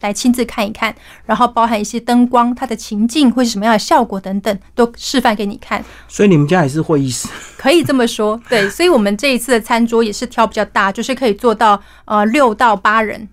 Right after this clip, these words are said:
Speaker 1: 的一个，一个大，大小。那这个确实就是有考虑到说结合我们的工作。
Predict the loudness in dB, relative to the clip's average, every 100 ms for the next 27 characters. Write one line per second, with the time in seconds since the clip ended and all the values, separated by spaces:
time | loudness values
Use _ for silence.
0 | _ -8 -6 -4 -6 -6 -8 -2 -2 -2
1 | -2 -2 -2 -10 -12 _ _ 0 0 2
2 | 0 0 0 -2 -2 -2 -2 -2 -2 0
3 | 2 0 0 -2 0 0 2 2 2 -2
4 | -2 0 0 0 -2